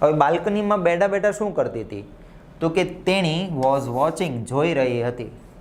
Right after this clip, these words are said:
કોને જોઈ રહી હતી? તો કે બાળકોને. બાળકોને જોઈ રહી હતી. હવે બાળકો શું કરતા હતા? તો કે playing in the park.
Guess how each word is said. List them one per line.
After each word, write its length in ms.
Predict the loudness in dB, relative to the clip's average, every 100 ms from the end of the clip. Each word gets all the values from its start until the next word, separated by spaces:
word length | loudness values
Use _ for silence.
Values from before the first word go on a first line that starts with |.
| -4
કોને 400 | 0 2 2 0
જોઈ 260 | 2 2 4
રહી 220 | 2 2
હતી? 500 | -2 0 -4 -4 -14 -20 -20 -20 -18 -10
તો 60 | -4
કે 140 | -2
બાળકોને. 840 | 2 4 4 4 0 -4 -6 -8 -12 -18 -20 -20 -20 -20 -18 -18 -16 -16 -14 -4 2
બાળકોને 680 | 4 4 2 0 0 0 0
જોઈ 220 | 2 2
રહી 180 | 2 0
હતી. 120 | 0
હવે 100 | 0
બાળકો 480 | 2 2 2 2 0
શું 240 | 0 0
કરતા 280 | 0 2 0
હતા? 280 | 2 -2 -4 -16 -20 -8
તો 60 | -4
કે 100 | -4
playing 360 | 0 0 0
in 140 | -4 -2
the 140 | -4
park. 360 | 0 0 0